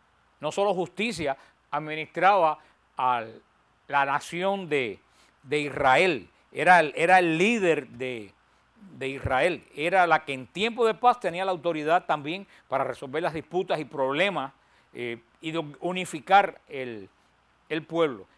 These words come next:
También, como la, en algunos momentos se le llama a los jueces, eh, libertadores. Pero también, como les dije, Débora era profetisa. La forma femenina de, de profetisa en,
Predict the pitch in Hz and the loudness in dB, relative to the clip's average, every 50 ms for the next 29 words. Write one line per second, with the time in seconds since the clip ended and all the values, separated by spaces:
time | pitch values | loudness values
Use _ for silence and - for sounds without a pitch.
0 | _ _ - 135 151 165 185 202 214 196 - - 170 165 165 165 147 160 160 156 | _ _ -4 -4 -4 -4 -6 -10 -12 -10 -8 -6 -4 -2 -2 -2 -2 -2 0 0
1 | 175 190 196 185 190 180 170 170 180 180 175 185 - 185 156 139 143 151 160 165 | 0 0 -2 -4 -4 -4 -2 -2 -2 -4 -4 -6 -4 -4 -2 -2 -2 -2 -2 -2
2 | 165 151 117 131 143 160 156 - 165 147 - 143 135 117 104 - _ _ _ _ | -4 -4 -4 -6 -6 -6 -6 -8 -12 -16 -14 -12 -12 -12 -12 -12 _ _ _ _
3 | _ _ _ 135 139 127 127 127 113 - 120 113 135 180 196 180 131 101 - - | _ _ _ -12 -8 -6 -6 -6 -6 -4 -4 -2 0 0 0 0 -2 -6 -14 -20
4 | _ _ _ _ _ _ _ _ _ _ - 165 190 196 208 196 190 214 233 247 | _ _ _ _ _ _ _ _ _ _ 0 0 4 4 4 4 4 2 0 -2
5 | 233 - _ - - - - 151 160 151 147 135 160 175 180 196 180 - 135 143 | -4 -12 _ -20 -12 -8 -4 -2 -2 -2 -2 -2 -4 -4 -4 -4 -4 -4 -6 -6
6 | 147 156 160 165 156 151 147 156 156 165 156 - _ _ - 139 143 147 151 156 | -4 -4 -2 0 2 2 2 2 2 0 -2 -6 _ _ -10 -6 -4 -2 -2 -2
7 | 156 147 - - - 139 139 131 127 113 _ - 143 156 151 139 - - 127 113 | -4 -6 -8 -10 -8 -8 -6 -6 -8 -12 _ -14 -12 -12 -12 -12 -12 -10 -10 -10
8 | 95 - _ _ _ _ _ _ _ _ _ _ _ - 139 135 - 170 185 196 | -12 -14 _ _ _ _ _ _ _ _ _ _ _ -4 -4 0 2 2 2 4
9 | 190 190 180 - 190 170 160 156 156 170 190 196 190 151 113 - _ _ _ _ | 2 0 0 0 -2 -4 -6 -6 -8 -8 -8 -6 -6 -8 -8 -10 _ _ _ _
10 | - 117 127 131 127 110 117 127 120 131 123 - 131 127 - - 131 - - 170 | -12 -8 -6 -6 -6 -8 -10 -10 -8 -8 -8 -6 -6 -8 -8 -8 -10 -10 -10 -12
11 | 175 - - 175 160 156 156 143 127 117 113 113 | -8 -2 -2 -2 -2 -2 -4 -10 -10 -12 -16 -18